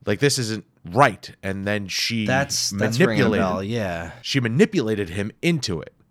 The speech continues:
Speaker 2: Uh-huh.
Speaker 1: And now he's like, like, "Well, all right, this is a job. This is what I need to do. This is how I protect these people," so on and so forth. And, like, he's, like, everybody on the show is, like, really good actors and actresses,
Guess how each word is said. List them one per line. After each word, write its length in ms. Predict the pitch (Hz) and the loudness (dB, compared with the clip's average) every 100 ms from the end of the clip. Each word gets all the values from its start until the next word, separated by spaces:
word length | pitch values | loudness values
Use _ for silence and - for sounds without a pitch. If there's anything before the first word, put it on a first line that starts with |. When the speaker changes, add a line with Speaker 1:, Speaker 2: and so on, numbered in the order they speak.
| _ _ _ - _ | _ _ _ -20 _
Speaker 2:
Uh-huh. 120 | 98 98 | -8 0
Speaker 1:
And 480 | 123 113 107 107 - - | 4 4 2 -4 -8 -4
now 420 | 110 151 170 135 | 0 4 4 2
he's 300 | 117 117 - | -2 -4 0
like, 380 | 120 104 - - _ _ _ _ | 0 0 -6 -20 _ _ _ _
like, 140 | 98 95 | -8 -4
"Well, 100 | 92 | 0
all 80 | 98 | 0
right, 180 | 104 | 0
this 140 | 107 90 | -2 -2
is 60 | |
a 60 | 107 | -2
job. 360 | 170 147 92 76 | 2 2 0 -4
This 120 | 92 | -4
is 80 | 92 | 0
what 100 | 107 | 0
I 40 | |
need 180 | 107 104 | 0 -4
to 60 | |
do. 360 | 117 185 143 95 | -6 -2 -2 -2
This 160 | 90 85 | -4 -4
is 60 | |
how 140 | 104 107 | -2 -2
I 40 | |
protect 420 | 107 139 - - | -2 -4 -2 -4
these 140 | 120 101 | -4 -4
people," 260 | 104 - | -4 -4
so 180 | - 117 | -4 -2
on 60 | 117 | -2
and 80 | 117 | -4
so 180 | - 98 | -4 -4
forth. 340 | 101 98 - | -4 -6 -4
And, 380 | - 113 107 98 _ _ _ _ _ _ _ _ _ _ _ _ - | -2 -2 -2 -10 _ _ _ _ _ _ _ _ _ _ _ _ 0
like, 200 | 160 - | 0 2
he's, 440 | 139 185 240 147 _ _ _ _ _ - | -2 0 0 -2 _ _ _ _ _ -10
like, 160 | 143 - | -8 0
everybody 480 | - 208 262 185 156 | 4 6 6 6 6
on 140 | 143 139 | 4 2
the 80 | |
show 280 | 127 185 170 | 0 2 2
is, 180 | 113 - - | 2 -2 -2
like, 300 | 135 135 _ _ _ _ | -2 -2 _ _ _ _
really 260 | 135 254 233 | 2 4 4
good 160 | 175 | 4
actors 400 | 170 180 - 101 | 4 2 2 0
and 80 | 101 | 2
actresses, 720 | 143 156 - 127 110 85 73 | 2 2 0 -2 -2 -4 -8